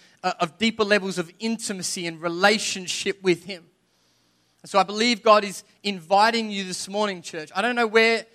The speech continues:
you come from, and I feel like there's specific people here this morning. The Holy Spirit is just knocking on the doors of your heart.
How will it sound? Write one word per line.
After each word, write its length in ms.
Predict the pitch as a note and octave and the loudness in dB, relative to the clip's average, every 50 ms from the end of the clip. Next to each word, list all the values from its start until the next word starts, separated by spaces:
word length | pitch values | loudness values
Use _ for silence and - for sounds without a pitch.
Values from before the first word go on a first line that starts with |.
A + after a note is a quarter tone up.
| _ _ _ | _ _ _
you 100 | - F#3 | -8 -8
come 220 | F#3 - A3 A3 G#3 | -2 0 -2 -2 0
from, 220 | - A3 G3 F#3 | -2 -4 -4 0
and 80 | F#3 F#3 | 0 0
I 60 | F#3 | 0
feel 220 | F#3 - G#3+ A3 | 0 2 2 4
like 200 | A3+ A3 G#3+ A3 | 4 4 0 0
there's 120 | A3 F#3+ - | -4 -10 -12
specific 680 | - - G3 F#3 - - - A#3 - - A3 - _ | -8 -8 -8 -6 -4 -2 -2 -2 -4 -4 -14 -16 _
people 280 | - - A3 G#3+ - G3+ | -8 -8 -8 -8 -10 -12
here 160 | F#3+ G3 G3 | -8 -8 -6
this 220 | F#3+ F#3 - - - | -8 -8 -10 -12 -10
morning. 240 | G3 G#3 G#3 G3 | -8 -6 -6 -6
The 80 | F3+ E3+ | -6 -6
Holy 220 | E3 F#3+ G3 G3+ | -4 -4 -6 -6
Spirit 320 | F#3+ - - A3+ A3 G#3 F#3+ | -10 -10 0 4 4 4 4
is 80 | F3+ | 0
just 160 | F#3+ F#3 - - - - _ - | -6 -12 -12 -14 -20 -20 _ -14
knocking 500 | F3+ F3+ F#3 G3 G#3+ G#3+ - A3 G#3 G#3 | -8 2 4 4 4 4 2 -6 -6 -4
on 100 | G#3 G3 | -4 -4
the 80 | F#3+ | -4
doors 280 | - G3+ G3+ G3 F3+ F3+ | -2 0 0 0 0 -2
of 80 | F3 | -6
your 140 | F3+ F#3 E3+ | -6 -6 0
heart. 260 | D#3 G3 F#3 - - | 0 0 -2 -2 -8